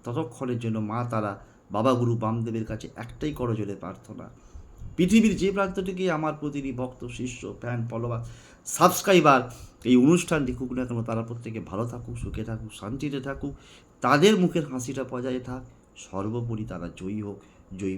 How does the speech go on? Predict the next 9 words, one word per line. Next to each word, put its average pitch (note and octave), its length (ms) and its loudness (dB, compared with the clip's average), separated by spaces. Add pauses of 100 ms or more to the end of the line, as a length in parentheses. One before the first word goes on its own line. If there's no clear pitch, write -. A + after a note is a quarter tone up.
বানানোটাই G#2 360 -6
হচ্ছে - 160 -12
আমার F2+ 160 -8
একমাত্র D2+ 400 -14 (100)
লক্ষ্য। B1 260 -16 (720)
শেষ G#3+ 180 8
করছি B3+ 320 8 (320)
আজকের G2+ 320 -2
অনুষ্ঠান। E2+ 400 -8